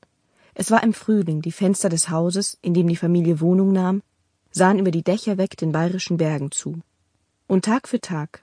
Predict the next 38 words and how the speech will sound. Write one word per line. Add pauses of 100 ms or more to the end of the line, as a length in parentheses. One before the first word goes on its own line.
beim
Frühstück
schon, (440)
pries
es
der
Oberstleutnant
vor
Frau
und
Kindern
als
einen
besonderen
Glücksfall, (440)
dass
es
ihm
in
noch
rüstigen
Jahren
mit
kaum
sechzig (280)
gegönnt
war,
erlöst
von
Dienstespflichten, (340)
dem
Dunst
und
der
Dumpfheit
der
Großstadt
entronnen,